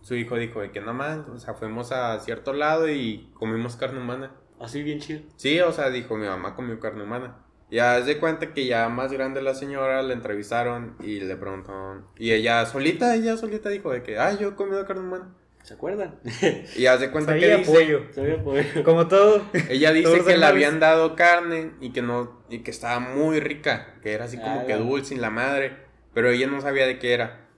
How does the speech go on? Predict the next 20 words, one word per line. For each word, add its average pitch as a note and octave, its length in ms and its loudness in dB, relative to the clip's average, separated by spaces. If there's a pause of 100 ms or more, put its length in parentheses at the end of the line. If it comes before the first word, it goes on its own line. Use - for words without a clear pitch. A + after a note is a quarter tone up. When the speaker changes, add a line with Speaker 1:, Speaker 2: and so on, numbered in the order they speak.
(100)
Speaker 1:
Y A2 160 -6
ya G2+ 200 0
que A2 120 -8
preguntó, A#2 340 -6
"Oye, B2+ 240 -2
¿de B2 140 -8
qué A#2 160 -8
es A#2 60 -8
la B2+ 160 -6
carne?", C3+ 420 -4
dijo, G2+ 280 -6 (240)
"Ah, - 240 -14 (120)
de C#3 60 -12
humano". C#3+ 360 -6 (580)
Que G#2 140 -10
se F#2+ 140 -12
quedó F2+ 140 -4
así - 160 -14
que, - 160 -10
"Ah, - 440 -8